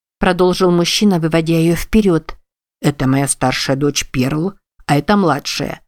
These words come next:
Пиона. А это их красавица-мать, Адри, твоя новая приёмная мать». Из-под свисающих на глаза тёмных волос она уставилась на двух девочек.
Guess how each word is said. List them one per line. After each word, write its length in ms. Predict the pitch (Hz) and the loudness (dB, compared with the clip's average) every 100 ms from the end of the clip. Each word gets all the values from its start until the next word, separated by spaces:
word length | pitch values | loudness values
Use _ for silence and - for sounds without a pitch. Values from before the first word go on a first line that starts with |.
| _ | _
Пиона. 500 | - 208 147 156 165 _ _ - - | 2 2 2 -2 -6 _ _ -20 -10
А 140 | - 127 | -2 -2
это 200 | 139 151 | -2 -2
их 120 | 139 | -2
красавица-мать, 1160 | 151 143 - 147 143 - 156 151 151 165 - _ | -2 -2 0 0 -2 -2 -2 0 -2 -8 -14 _
Адри, 500 | - 156 - - 82 _ _ _ - | -2 -2 -2 -12 -16 _ _ _ -6
твоя 340 | 156 151 143 | 0 2 2
новая 540 | 143 143 156 160 151 | 2 2 0 -2 -4
приёмная 680 | 143 - 143 147 151 151 156 | 0 0 0 0 0 0 2
мать». 460 | 160 147 - - - _ _ _ _ _ - | 2 0 -4 -14 -18 _ _ _ _ _ -6
Из-под 320 | - - 185 | -4 -2 -4
свисающих 720 | 165 175 - 185 190 196 - | -4 -2 0 0 0 -2 0
на 100 | 180 | 0
глаза 400 | 170 180 180 190 | 0 -2 0 -4
тёмных 420 | 190 185 180 175 | 0 0 0 0
волос 500 | 170 175 170 202 - - - - | 0 0 0 -4 -8 -14 -18 0
она 240 | 190 185 | 4 4
уставилась 600 | 180 - 180 180 185 190 | 2 -4 -4 -2 -4 -2
на 120 | 185 170 | -2 -2
двух 280 | 160 175 | 0 -2
девочек. 720 | 185 233 - 160 - - - | 0 0 0 -4 -6 -10 -14